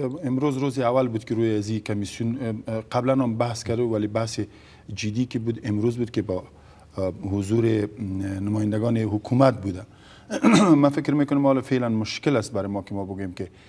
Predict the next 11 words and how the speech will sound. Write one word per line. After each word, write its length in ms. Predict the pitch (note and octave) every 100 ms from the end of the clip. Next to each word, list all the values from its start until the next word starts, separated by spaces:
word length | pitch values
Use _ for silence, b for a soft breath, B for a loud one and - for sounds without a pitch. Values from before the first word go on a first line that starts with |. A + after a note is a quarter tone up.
| b -
نظریات 640 | G2+ A2+ A2+ A2 A2+ A2+ A2 - - G#2
چی 140 | -
طور 320 | - G2 F#2+ F#2+
است. 200 | - -
در 320 | A2 A#2+ A#2+ - D#3 D3+ D3
لابلای 460 | D3+ D#3 D3 C#3+ C3 -
چند 320 | - B2 A#2 B2
روز 260 | C#3 B2+ B B B -
ما 140 | A2+
می‌فهمیم 540 | B2+ C3+ C3+ A2 G#2 F#2+
که 220 | G2+